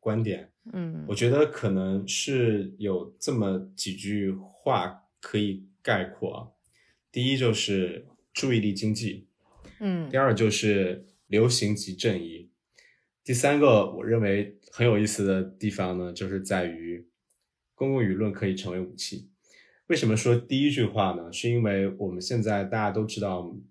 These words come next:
Speaker 1: 我们坠入到了一个注意力经济的一个时代。你能够获得注意力，那么你就能够成功。尤其是在社交媒体平台上，这是一个颠扑不破的一个定律啊。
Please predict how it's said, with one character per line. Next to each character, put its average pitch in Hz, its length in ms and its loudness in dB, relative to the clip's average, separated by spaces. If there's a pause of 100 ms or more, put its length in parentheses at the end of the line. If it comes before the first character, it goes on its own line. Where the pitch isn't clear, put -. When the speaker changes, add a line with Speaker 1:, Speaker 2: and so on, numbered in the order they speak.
(140)
Speaker 1:
我 90 80 -6
们 90 180 -6
坠 127 160 4
入 101 140 2
到 92 160 2
了 90 100 0
一 90 80 -4
个 98 140 -2
注 123 160 0
意 104 80 2
力 95 100 0
经 110 180 0
济 113 140 2
的 95 100 2
一 85 60 -4
个 87 80 -6
时 - 160 -10
代。 80 320 -10 (880)
你 90 600 -2 (280)
能 101 180 0
够 123 120 4
获 151 300 0
得 110 80 6
注 117 160 0
意 117 120 2
力， 120 220 0
那 104 140 2
么 98 160 0
你 87 180 -4
就 101 180 -2
能 92 140 0
够 95 80 -2
成 95 220 -6
功。 104 360 -4
尤 107 80 0
其 113 160 0
是 113 80 2
在 113 120 0
社 113 140 -2
交 113 100 2
媒 98 140 0
体 95 140 -6
平 95 140 -8
台 87 120 -8
上， 92 240 -6
这 107 100 -4
是 101 160 -2
一 90 120 -2
个 90 340 -2 (100)
颠 110 160 -4
扑 - 80 -10
不 104 140 -10
破 117 260 0
的 92 140 0
一 85 40 -8
个 90 60 -6
定 110 240 -2
律 98 120 0
啊。 82 200 -8